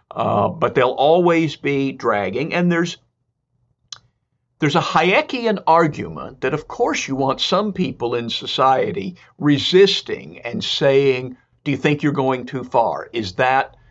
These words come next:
is that really the direction our society wants to go?"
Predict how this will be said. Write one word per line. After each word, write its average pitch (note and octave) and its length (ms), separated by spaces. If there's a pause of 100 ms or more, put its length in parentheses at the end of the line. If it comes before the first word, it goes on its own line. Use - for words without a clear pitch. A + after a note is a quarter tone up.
is - 180
that C#3 220
really C#3 400
the B2+ 120
direction A2+ 420
our G#2+ 140
society G#2+ 560
wants G2+ 340
to F#2+ 80
go?" C3 480